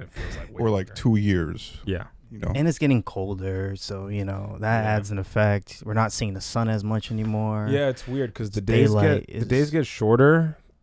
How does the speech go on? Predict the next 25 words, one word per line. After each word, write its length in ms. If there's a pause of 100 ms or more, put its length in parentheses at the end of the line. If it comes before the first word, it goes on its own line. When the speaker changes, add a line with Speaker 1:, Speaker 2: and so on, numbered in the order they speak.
Speaker 1:
shorter, 360
quote 200
unquote, 320
but, 200
like, 260
these 380
times 340
where 300
th-, 240
it 160
starts 300
to 80
get 160
dark 220
a 40
little 220
bit 200
early, 280
I 100
feel 200
like 120
the 80
day 200
takes 240
forever 540